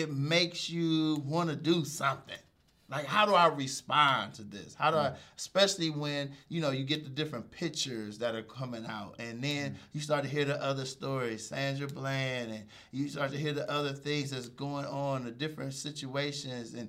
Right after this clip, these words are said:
Speaker 1: New York and, and, and
Speaker 2: Mm.
Speaker 1: Minnes-, Minneapolis, and, and then in Kentucky. Like, you, all these different stories are happening,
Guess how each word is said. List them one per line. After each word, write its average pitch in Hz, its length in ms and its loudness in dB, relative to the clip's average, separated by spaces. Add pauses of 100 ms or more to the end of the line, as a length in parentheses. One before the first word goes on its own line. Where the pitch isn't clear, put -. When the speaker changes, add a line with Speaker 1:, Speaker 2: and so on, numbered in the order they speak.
(260)
Speaker 1:
New 156 160 0
York 143 580 2
and, 110 180 -10 (300)
and, 123 260 -6
and 135 220 -2
Speaker 2:
Mm. - 20 -2 (140)
Speaker 1:
Minnes-, 151 400 -4
Minneapolis, 147 880 -2
and, 110 220 -8 (200)
and 127 100 -6
then 147 200 2
in 147 160 0
Kentucky. 156 380 0
Like, 147 180 -4
you, 190 160 -8
all 196 240 2
these 202 220 -2
different 180 380 -2
stories 185 640 0
are 139 180 -2
happening, 139 800 -4